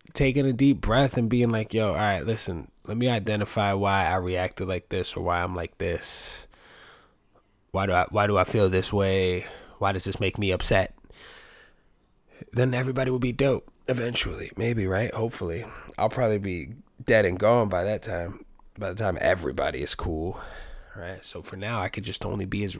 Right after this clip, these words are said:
real as I could fucking be. It's like in that One Day at a Time, that Tupac shit where they did the fucking Tupac and Biggie,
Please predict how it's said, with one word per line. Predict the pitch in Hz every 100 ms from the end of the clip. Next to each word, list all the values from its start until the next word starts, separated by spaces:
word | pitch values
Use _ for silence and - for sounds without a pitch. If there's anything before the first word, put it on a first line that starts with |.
| -
real | 98 107 107 - - - - -
as | 95
I | 98
could | 95 101
fucking | - 117 - 104
be. | 98 123 104 - _ _ _ _ _ - - - _ _ _
It's | 120 -
like | 104 110
in | 107
that | 101 98
One | 107 98
Day | 107 113
at | 107
a | 98
Time, | - 120 113 101
that | 95 87
Tupac | - 98 104 95 85 - - - - - - - _ -
shit | - 113 101 -
where | 104 98 - _ _ -
they | 101 95
did | 98 98
the |
fucking | 92 107 95 - 95 87 - _
Tupac | - 120 98 104 -
and | 101 95
Biggie, | 104 98 98 95 101